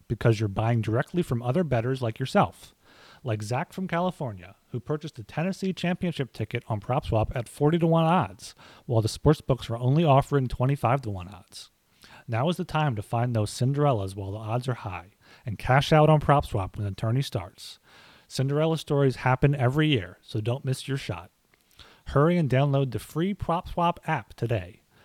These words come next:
PropSwap has fantastic features like filtering listed tickets based on the best value, a free activity feed to stay in the know with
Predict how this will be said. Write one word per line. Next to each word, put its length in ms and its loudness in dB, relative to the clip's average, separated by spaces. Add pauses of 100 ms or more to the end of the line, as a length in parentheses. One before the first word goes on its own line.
(300)
PropSwap 520 -8
has 180 -10
fantastic 580 -4
features 520 -2
like 280 -8 (100)
filtering 440 0
listed 320 -2
tickets 320 -4
based 260 -6
on 120 -4
the 80 -6
best 240 -8
value, 420 0 (420)
a 80 -8
free 320 -4
activity 520 0
feed 320 -2
to 80 0
stay 240 4
in 100 6
the 80 6
know 220 8
with 260 0